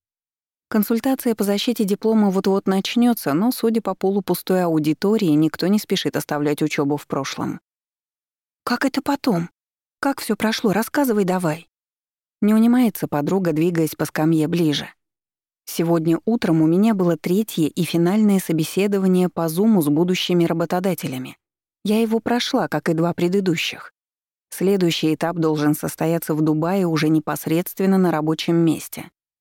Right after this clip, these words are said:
Меня представят команде, в которой я буду работать, покажут офис, познакомят с руководителями. И я шагну навстречу своей давней мечте — если только выполню одно маленькое условие. Маленькое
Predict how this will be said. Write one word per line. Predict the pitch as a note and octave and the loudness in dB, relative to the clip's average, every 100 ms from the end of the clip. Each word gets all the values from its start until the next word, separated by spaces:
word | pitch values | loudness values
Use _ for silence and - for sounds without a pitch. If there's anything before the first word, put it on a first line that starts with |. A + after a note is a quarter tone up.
| _ _ _ - | _ _ _ -2
Меня | A3+ C4+ | 2 2
представят | - G#3+ - F#3+ D#3+ D3+ | 2 -2 -2 -2 0 -2
команде, | - E3 A3 A3 | -2 0 2 2
в | G#3 | 0
которой | F#3 F#3 F3+ | -2 0 0
я | F3 D#3+ | 2 0
буду | D#3+ D#3+ | 2 0
работать, | D#3+ D#3 D3+ - - - _ _ - | 0 -2 -2 -4 -12 -16 _ _ -8
покажут | F3+ A3 G3 D#3+ - | -4 0 0 0 0
офис, | G3 F#3 D#3+ | 0 0 -4
познакомят | E3+ D#3+ E3 G#3 G3+ - | -2 0 0 0 0 -2
с | |
руководителями. | D#3 - D3 D3 D#3+ F#3 D#3 D3 D3 - _ _ _ _ _ - | -4 -4 -2 0 -2 -2 -2 -2 -4 -12 _ _ _ _ _ -2
И | G#3 | 0
я | A#3 | 0
шагну | A#3 G#3+ G3 A3 | 0 -2 2 2
навстречу | G3 F3+ - G#3+ - | 2 0 -2 -2 0
своей | F3 E3+ E3 D#3+ | -2 0 0 0
давней | E3 F#3 F3+ F3 | 0 2 2 4
мечте — | F3+ - - - D3 - _ _ _ _ - | 2 0 -6 -6 -6 -8 _ _ _ _ -2
если | F#3 F#3 F3+ F3 | 0 2 0 -2
только | E3 E3 - E3 | 0 -2 0 0
выполню | F3 G#3 G#3 E3+ D#3 D#3 | 0 0 2 2 2 2
одно | E3+ E3 E3+ F#3 | -2 -2 2 4
маленькое | G#3+ F3+ F3 F3 E3+ D#3+ E3 | 4 4 4 2 2 2 0
условие. | E3 E3+ - E3 D3 G3 - _ _ _ _ _ | 0 -2 -2 -4 -4 -8 -16 _ _ _ _ _
Маленькое | F3+ F#3 A3+ F#3+ D#3+ - - - | 0 2 2 2 2 -2 -8 -12